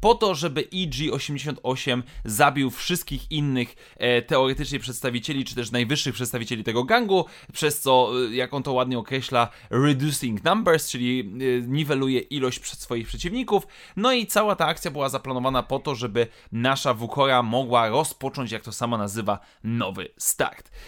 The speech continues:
Tak więc, moi drodzy, Bounty Hunters jest Bounty Huntersami. Nie jest to, po-, muszę szczerze mówiąc, jest to jakiś wybitny zeszyt, ale jest to solidne utrzymanie tego, co do tej pory mieliśmy. Bardzo mi się podoba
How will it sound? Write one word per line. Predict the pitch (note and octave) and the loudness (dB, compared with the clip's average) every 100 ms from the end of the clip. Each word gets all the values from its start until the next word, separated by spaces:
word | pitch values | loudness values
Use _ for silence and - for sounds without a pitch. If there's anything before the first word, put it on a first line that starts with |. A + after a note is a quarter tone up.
| - | -6
Tak | - A3 | 4 4
więc, | C4 A3+ | 4 2
moi | C4 | 2
drodzy, | B3 B3 G#3+ A3+ A3 - - | 6 6 8 8 6 0 -16
Bounty | D#3+ E3 A#3+ G#3+ | 6 8 8 6
Hunters | F#3 F#3 F3+ | 2 2 0
jest | E3 | 0
Bounty | D#3 D3 C3+ | 0 -2 2
Huntersami. | C3 B2 B2 - F2+ - - | 0 0 -4 -6 -6 -10 -6
Nie | F#3 B3+ E4+ | 0 2 2
jest | D#4+ - | 2 0
to, | |
po-, | G3 G#3+ | 0 0
muszę | G3 F#3+ G3+ F#3+ | 0 -2 -2 -4
szczerze | G3 F#3 F3+ E3+ D#3+ | -2 0 2 0 0
mówiąc, | E3 E3 D#3+ C#3+ - | -4 -2 -4 -6 -8
jest | C3 D#3 - | -4 -4 -4
to | |
jakiś | D3+ D#3 B2+ | -6 -4 -4
wybitny | B2 F#2+ C3+ - G3+ | -4 -2 -4 -2 -4
zeszyt, | F#3 G#3 - B3+ - - - - | 0 0 0 -2 -4 -12 -10 4
ale | B3+ G4+ | 6 6
jest | E4+ C#4+ - | 2 0 -6
to | |
solidne | G#3+ - F#3+ G3 F#3 F#3 | -4 0 0 0 -4 -6
utrzymanie | D3 - - D#3+ D#3+ E3 | -8 -10 -8 -4 -2 -4
tego, | D#3 C#3 C#3 | -6 -6 -6
co | C3 | -6
do | B2+ | -4
tej | B2 | -4
pory | A#2+ B2+ B2+ | -2 -2 -2
mieliśmy. | B2 G#2+ - _ - - - | -4 -6 -10 _ -20 -10 2
Bardzo | A3 G#4 | 2 2
mi | G4+ | -2
się | B3 | -4
podoba | G#3+ G#3+ A3+ G#3+ G#3 F3+ | -2 0 4 4 4 0